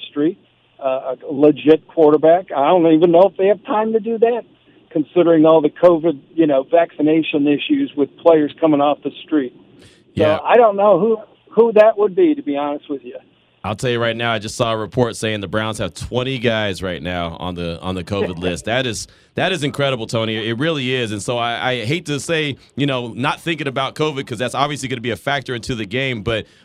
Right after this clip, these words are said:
Speaker 2: uh, as far as just the action on the field, it's gonna be cold. It won't be like it was last year, though, right? I mean, it was, what, Grapple
Speaker 1: Mm-hmm.
Speaker 2: last year? I never even heard of that word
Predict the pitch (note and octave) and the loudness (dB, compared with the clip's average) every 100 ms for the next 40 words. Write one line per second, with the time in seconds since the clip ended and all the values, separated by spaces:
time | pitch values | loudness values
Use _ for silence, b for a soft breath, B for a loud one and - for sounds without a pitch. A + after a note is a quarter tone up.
0 | - A#2+ A#2 - F3 F#3 D#3+ - F3+ - | -6 -6 -6 -4 -2 0 -4 -4 -4 -4
1 | D3 - C#3 D#3+ - E3 C#3+ C#3+ D3 C3+ | -8 -4 -2 -4 -4 -8 -6 -6 -6 -6
2 | - D#3 D#3 C3 - D3+ C#3+ C3+ - D3 | -6 -4 -4 -4 -4 -4 -4 -8 -4 -4
3 | D#3 C3+ D#3+ G#3+ A#3+ A#3+ A3+ A3+ A3 D#3+ | -2 -4 -4 -4 -2 -2 -4 -4 -4 -2
4 | F#3 G3+ D3+ C#3 A#2+ A#2 A2+ C#3+ E3 C3 | -2 -2 -2 -2 -2 -2 -2 -2 -2 -4
5 | C3 C3+ B2 A2 C3 G2+ B2 E3+ F#3 F#3 | -4 -2 -4 -4 -6 -4 -2 0 0 -2
6 | F3 F3 F3+ F#3 D#3+ F3 F3 D#3 B2 E3 | -2 -2 -2 -4 -2 -2 -2 -4 -4 -4
7 | D3 A#2 A2+ A2+ G#2+ | -4 -6 -4 -6 -8